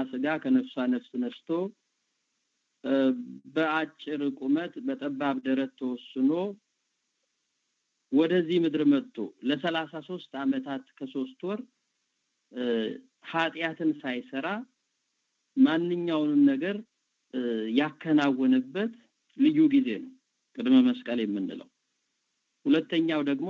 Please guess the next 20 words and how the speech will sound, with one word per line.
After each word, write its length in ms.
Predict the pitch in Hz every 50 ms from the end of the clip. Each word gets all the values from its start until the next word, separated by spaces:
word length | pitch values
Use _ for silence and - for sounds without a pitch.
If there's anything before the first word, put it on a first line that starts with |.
| 190
ድህረ 220 | - 151 156 165 160 160
መስቀል 380 | 156 151 139 - - - 143 147
የምንለው 560 | 139 135 127 123 120 117 117 113 110 110 101 92
ነው። 140 | 90 - _
ድህረ 220 | - 135 147 156 156
መስቀል 380 | 156 156 143 - - - 156 160
የምንለው፣ 540 | 151 143 143 143 143 147 151 156 190 220 233 254 262 - _ _ _ _ _ _ _ _ _ _ -
እ፣ 120 | - 120 127 127 120 117 113 113 113
ለአርባዎቹን 960 | 120 135 151 - - 139 160 170 175 160 160 170 165 170 156 - - - 175 165 143
ቀናት 420 | 135 - 123 123 127 117 113 - - _ _ _ _ _ _ _ _ _ _ _ _ _ _ _ _ _ _ _ -
ወይንም 320 | 127 135 147 160 190 208 165 135
አንድ 280 | 143 147 151 156 147 139
ወር 200 | 147 143 143 135
ከአስር 460 | 131 - 127 123 123 - - - 135 120
ቀናቱን 520 | - - 117 117 117 113 113 - - 107 98
ነው። 120 | 92 - - _ _ _ _ -
በዋናነት፣ 800 | 117 131 135 139 143 143 135 131 135 135 143 156 196 220 220 - _ _ _ _ _ _ _ _ _ _ _ _ _ - _
እ፣ 100 | - 135 131 127
ሁለት 400 | 123 135 160 175 196 196 - - -
ዋና 300 | 156 143 139 139 139